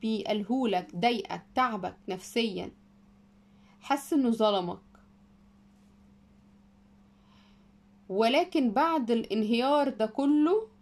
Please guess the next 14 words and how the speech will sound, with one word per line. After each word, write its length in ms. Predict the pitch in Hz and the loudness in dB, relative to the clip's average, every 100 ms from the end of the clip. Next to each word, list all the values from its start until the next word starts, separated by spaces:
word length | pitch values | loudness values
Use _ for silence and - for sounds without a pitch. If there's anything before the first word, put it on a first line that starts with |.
| - _ _ _ _ _ _ _ - _ _ _ - _ - _ - - _ _ | -20 _ _ _ _ _ _ _ -20 _ _ _ -20 _ -20 _ -20 -20 _ _
هتبدأ 600 | - 220 226 285 262 240 | -14 -8 -4 -4 -2 -4
الأمور 640 | 190 - 202 247 285 294 240 | -4 -6 -4 0 0 0 -2
ترجع 580 | - 262 262 208 214 208 | -2 -2 0 -2 -2 -2
تاني 360 | 254 277 247 - | -2 -2 -2 -4
أحسن 380 | - - 240 | -8 -4 -4
من 160 | 208 196 | -2 -4
الأول. 400 | 185 - 190 202 - - - - | -6 -4 -4 -6 -12 -20 -20 -10
الشخص 320 | - 302 - | -4 -4 -2
ده 100 | 269 | 0
عنده 280 | 262 294 277 | 2 0 -2
حنين 560 | - 226 240 285 277 226 | -2 0 0 0 0 0
ليك 420 | 214 262 277 - - - - | -2 -2 -4 -6 -16 -20 -12
والذكريات 840 | 196 202 180 220 - 208 220 233 226 - | -6 -6 -6 -8 -4 -2 0 -2 -6 -6
زمان. 540 | 196 214 196 180 | -2 -2 -2 -4